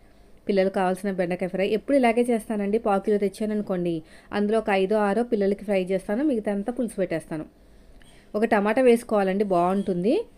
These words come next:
ఇదంతా మగ్గిపోయిన తర్వాత చింతపండు అంటే కారము వేసేసుకుని చింతపండు పులుసు వేసుకుని ఆ తర్వాత బెండకాయ ముక్కలు వేసేసుకోవాలి.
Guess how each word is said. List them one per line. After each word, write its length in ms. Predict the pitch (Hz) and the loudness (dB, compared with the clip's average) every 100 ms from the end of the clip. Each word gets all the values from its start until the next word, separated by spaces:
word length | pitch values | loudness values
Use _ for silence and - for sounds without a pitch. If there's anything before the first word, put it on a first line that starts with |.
| - - - - - | -20 -20 -20 -20 -8
ఇదంతా 480 | 196 190 196 202 247 | -2 0 0 -2 0
మగ్గిపోయిన 520 | 233 185 202 220 214 | 0 -2 -2 0 0
తర్వాత 400 | 202 185 190 196 | -2 -2 0 0
చింతపండు 640 | 294 233 202 208 214 208 | 0 0 -2 -2 -2 -2
అంటే 300 | 202 175 180 | -2 -2 -4
కారము 460 | 185 196 180 185 190 | -4 -2 0 0 -2
వేసేసుకుని 500 | 185 175 185 - 285 | -2 -4 -6 -4 -4
చింతపండు 720 | 294 208 202 208 196 196 190 - - - - - | -2 -2 -2 -2 -2 0 0 -4 -16 -20 -10 -2
పులుసు 220 | 208 202 | -2 0
వేసుకుని 440 | 202 190 - 269 523 - - - - - - - - | -2 -2 0 0 0 -4 -20 -20 -20 -20 -20 -12 -4
ఆ 160 | 220 | -2
తర్వాత 360 | 254 240 220 233 | 2 2 2 2
బెండకాయ 340 | 247 220 214 | 4 4 2
ముక్కలు 260 | 214 208 208 | 0 0 0
వేసేసుకోవాలి. 680 | 185 180 151 - 143 139 | 0 0 -6 -6 -4 -6